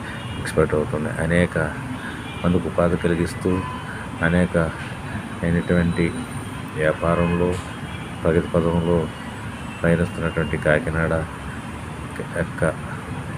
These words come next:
కాకినాడ, కాకినాడ పోర్టు బీచ్ గురించి మీకు చిన్న విషయా-, ఈ యొక్క విషయాన్ని మీకు ముం-, బయట మీ ముందు ఉంచడం జరిగింది.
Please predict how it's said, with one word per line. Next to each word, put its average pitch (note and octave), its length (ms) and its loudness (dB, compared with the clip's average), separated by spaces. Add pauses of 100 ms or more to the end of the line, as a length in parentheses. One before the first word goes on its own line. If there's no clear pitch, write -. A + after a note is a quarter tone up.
(1500)
కాకినాడ, F2 520 6
కాకినాడ D#2+ 420 4
పోర్టు D#2+ 540 0 (180)
బీచ్ D2+ 340 -2
గురించి D#2 300 0
మీకు D#2 220 2
చిన్న D#2+ 280 2
విషయా-, D#2 480 4
ఈ D2+ 180 2 (760)
యొక్క - 180 -4
విషయాన్ని D#2 360 2
మీకు D2+ 400 -2 (760)
ముం-, D2 460 -2
బయట D2+ 160 2 (460)
మీ E2+ 60 4
ముందు E2+ 320 6
ఉంచడం E2 360 2
జరిగింది. E2+ 480 2